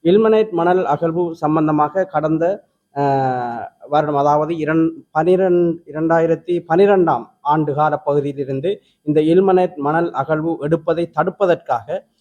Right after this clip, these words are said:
இந்த வாகரை பிரதேச மக்கள் தங்களது வளத்தை பாதுகாத்துக் கொள்வதற்காக போராடி கொண்டிருக்கின்றோம். இது தொடர்பாக, ஆ, கடந்த காலங்களில் எங்களது அரச திணைக்களங்கள் உட்பட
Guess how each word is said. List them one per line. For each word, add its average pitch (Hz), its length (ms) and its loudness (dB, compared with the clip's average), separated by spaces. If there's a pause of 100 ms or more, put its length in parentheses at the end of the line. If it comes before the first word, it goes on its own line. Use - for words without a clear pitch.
இந்த 143 220 -2
வாகரை 180 300 2
பிரதேச 165 440 -2
மக்கள் 151 340 -4
தங்களது 147 520 -2
வளத்தை 156 360 -2
பாதுகாத்துக் 156 640 -2
கொள்வதற்காக 127 840 -12 (280)
போராடி 180 340 2
கொண்டிருக்கின்றோம். 127 760 -10 (720)
இது 175 240 2
தொடர்பாக, 185 800 0 (300)
ஆ, 139 1000 -2 (420)
கடந்த 185 680 2
காலங்களில் 165 880 0 (200)
எங்களது 170 580 0
அரச 180 760 0
திணைக்களங்கள் 165 580 -2
உட்பட 160 680 -2